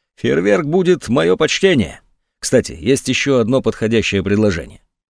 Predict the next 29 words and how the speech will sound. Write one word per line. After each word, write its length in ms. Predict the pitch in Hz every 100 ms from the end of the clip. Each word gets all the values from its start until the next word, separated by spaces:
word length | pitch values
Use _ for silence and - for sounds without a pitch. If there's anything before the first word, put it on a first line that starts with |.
| _ _
«Ну?» — 460 | - 98 104 101 104 - _ -
спросил 440 | - 107 - 101
Рябов. 380 | 95 87 76 - _ _ _
«Пока 240 | 135 160 214
они 160 | 185
будут 260 | 165 170 156
носиться 460 | 151 - 165 -
вокруг 340 | 151 143 165 101
взорванной 500 | 87 165 131 131 131
будки 360 | 120 - -
и 40 | 117
любоваться 520 | 110 123 156 143 113
на 100 | 120
фейерверки, 680 | 101 104 127 190 - 71 - _ - - -
неплохо 520 | 117 135 202 208 175
бы 160 | 156 165
каким-то 520 | 143 127 170 120 139
образом 500 | - 190 175 147 160
добраться 440 | 131 135 160 - 139
до 120 | 135
их 240 | 131 117
главного 580 | 76 107 143 120 123 127
узла 320 | 120 101 120 113
связи 420 | - 143 131 127
и 200 | - 135
взорвать 560 | 113 117 123 131 120
ещё 340 | 110 107 - 120
и 100 | 110
его. 420 | 110 107 101 -